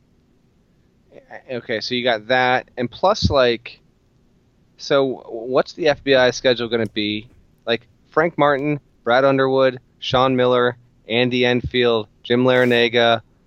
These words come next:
Rick Pitino, they're all getting interviewed by the F B I at some point. So do they give a damn about the <laughs> college basketball season? I'm guessing no. Um, those will be daily stories, okay, whenever they come, because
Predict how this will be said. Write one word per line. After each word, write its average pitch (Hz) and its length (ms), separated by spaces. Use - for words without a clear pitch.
Rick 104 260
Pitino, 127 460
they're 131 160
all 202 120
getting 160 220
interviewed 120 360
by 101 120
the 101 140
F 98 140
B 98 100
I 87 120
at - 100
some 73 180
point. 64 260
So 117 400
do 110 140
they 123 160
give 139 260
a 127 60
damn 123 360
about 127 280
the 123 80
<laughs> - 80
college 127 340
basketball - 500
season? 156 340
I'm 117 180
guessing 120 480
no. 101 300
Um, 107 520
those 147 220
will 175 220
be 170 180
daily 143 380
stories, 131 600
okay, 131 400
whenever 120 380
they 117 140
come, 120 260
because 127 380